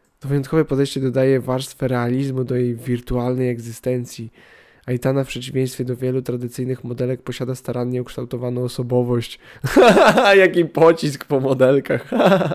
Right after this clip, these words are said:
<laughs> Nie mają starannie ukształtowanej osobowości. <laughs> Chociaż moja dziewczyna ogląda Top Model niestety, e, i mówi, że tam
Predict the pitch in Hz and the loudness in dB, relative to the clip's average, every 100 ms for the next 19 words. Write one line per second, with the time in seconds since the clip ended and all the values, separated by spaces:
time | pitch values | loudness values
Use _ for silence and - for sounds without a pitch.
0 | - - - - - 233 262 - - 214 | -8 -12 -18 -20 -16 0 0 0 0 0
1 | - - - - 294 359 - 156 147 139 | 2 -2 -2 -6 0 2 2 0 2 2
2 | 135 131 123 - 120 123 123 123 117 135 | 2 0 -2 -6 -4 -2 -2 -4 -6 -8
3 | 120 120 113 120 - - - - - - | -8 -8 -6 -6 -8 -10 -12 -12 -14 -18
4 | - - - _ _ 254 294 - 247 - | -20 -20 -20 _ _ 2 4 4 0 0
5 | - - 185 - _ _ _ _ _ - | -2 -4 -6 -8 _ _ _ _ _ -8
6 | 285 294 294 277 247 127 143 147 160 135 | -6 -4 -2 -2 -2 0 0 2 2 0
7 | - - - 143 160 139 - 143 139 131 | -6 -20 -2 2 2 0 -2 0 2 2
8 | 123 120 127 127 120 - - 120 123 117 | 0 0 2 0 0 -8 -8 -8 -6 -6
9 | 120 - 120 123 113 - 110 - 120 - | -6 -6 -6 -6 -8 -6 -6 -4 -8 -8
10 | - - - _ - 120 113 113 117 - | -20 -20 -20 _ -10 -4 0 0 -2 -4
11 | 127 123 156 165 175 175 170 165 | -4 -2 -2 -2 -2 0 0 -2